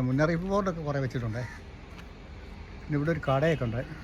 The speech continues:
ഇപ്പോൾ ഒന്നും പ്രവർത്തനമല്ലെന്ന് മാത്രം. കോട്ടയം ജില്ലയിൽ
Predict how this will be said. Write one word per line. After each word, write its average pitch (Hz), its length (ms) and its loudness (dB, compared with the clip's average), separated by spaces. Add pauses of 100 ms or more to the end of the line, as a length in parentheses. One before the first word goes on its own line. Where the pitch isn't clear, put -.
(1200)
ഇപ്പോൾ 180 200 2
ഒന്നും 185 160 6
പ്രവർത്തനമല്ലെന്ന് 147 680 4
മാത്രം. - 200 -6 (2000)
കോട്ടയം 208 420 6
ജില്ലയിൽ 165 260 6